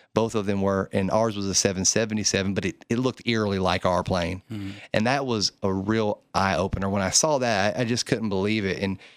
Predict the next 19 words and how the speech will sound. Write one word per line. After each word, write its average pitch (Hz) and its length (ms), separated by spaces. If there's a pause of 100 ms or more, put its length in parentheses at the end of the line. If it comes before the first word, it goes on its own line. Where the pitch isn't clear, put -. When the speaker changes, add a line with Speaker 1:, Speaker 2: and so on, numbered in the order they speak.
(120)
Speaker 1:
you 120 100
know, 101 320
I 131 180
am 120 160
just, 95 440 (100)
I 113 100
am 117 140
just 98 220
in 95 100
such - 440
misery. 101 560
I'm 95 140
not 95 200
knowing 98 300
what's 92 180
happening 107 500
and 98 100
so 101 180
forth. - 220